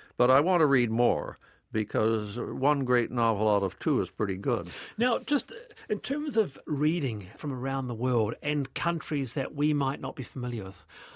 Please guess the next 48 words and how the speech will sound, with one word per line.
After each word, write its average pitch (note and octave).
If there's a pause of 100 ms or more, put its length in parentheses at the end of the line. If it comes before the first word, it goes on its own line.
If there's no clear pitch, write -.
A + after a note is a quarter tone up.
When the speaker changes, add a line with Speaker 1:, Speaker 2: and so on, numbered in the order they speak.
(260)
Speaker 2:
what's C4+
the D4+
va-, B3+
what's C4
the D4+
value, A3
do D#3
you B2+
think, G#2+
of C3
entering E3+
another C#3
culture B2+
like, A#2+
say, B2
Nigeria A#2
or A#2 (460)
Morocco C#3
and B2
Libya A2 (120)
and D3
going, C#3+ (120)
"Oh, E3+
I'm F3
not F3+
quite D#3
sure C#3+
if A2+
I B2+
can B2
sort C3
of A2+
get, C#3 (320)
uh, -
understand C#3+
or A#2+ (340)
interested E3+
in A#2
it"? A2+
What D#3+
do B3
you A#3
think G3+
is D#3+
the E3
value D3+
of C3
a, B2